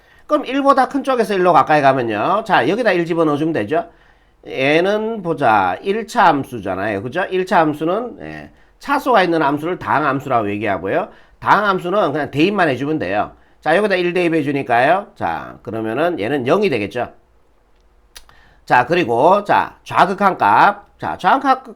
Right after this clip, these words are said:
값, 일에서의 좌극한 값이니까 일보다 작은 쪽에서 일로 가까이 가라는 뜻이고,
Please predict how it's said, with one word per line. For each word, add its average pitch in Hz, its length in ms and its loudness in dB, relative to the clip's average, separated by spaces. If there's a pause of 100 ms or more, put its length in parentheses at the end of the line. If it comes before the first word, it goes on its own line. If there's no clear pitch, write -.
(160)
값, - 260 -2
일에서의 226 300 0
좌극한 151 600 0
값이니까 123 680 0 (300)
일보다 214 420 2
작은 151 320 2
쪽에서 151 240 0
일로 151 240 2
가까이 139 320 0
가라는 127 240 0
뜻이고, 127 540 -4